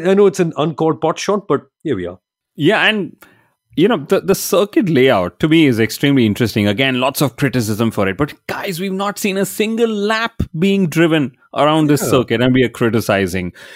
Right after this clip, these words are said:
Speaker 2: It looks like an inverted pig hanging, as far as I see it. The vegan in me finds that pretty interesting. But
Speaker 1: <laughs>
Speaker 2: I love the names of the corners. There's a corner name called Elevated Monorail.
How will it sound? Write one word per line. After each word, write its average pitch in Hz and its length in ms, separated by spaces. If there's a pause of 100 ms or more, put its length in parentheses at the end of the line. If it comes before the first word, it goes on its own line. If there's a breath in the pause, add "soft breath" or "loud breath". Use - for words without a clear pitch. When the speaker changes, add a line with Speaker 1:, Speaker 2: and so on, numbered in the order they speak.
(140 loud breath)
Speaker 2:
It 143 200
looks 160 340
like 123 480 (140)
an 117 180
inverted 110 680
pig 139 360
hanging, 135 480 (140)
as 113 180
far 110 240
as 98 100
I 98 160
see 123 220
it. 143 100
The 113 100
vegan 113 320
in 104 120
me 104 180
finds 101 360
that 95 180
pretty 101 460
interesting. 131 580 (400 loud breath)
But 160 140 (140)
Speaker 1:
<laughs> 127 140
Speaker 2:
I 156 60
love 254 320
the 233 100
names 156 540
of 135 140
the 120 80
corners. 104 600
There's 127 200
a 143 60
corner 139 380
name 117 280
called 110 200
Elevated 117 520
Monorail. 98 560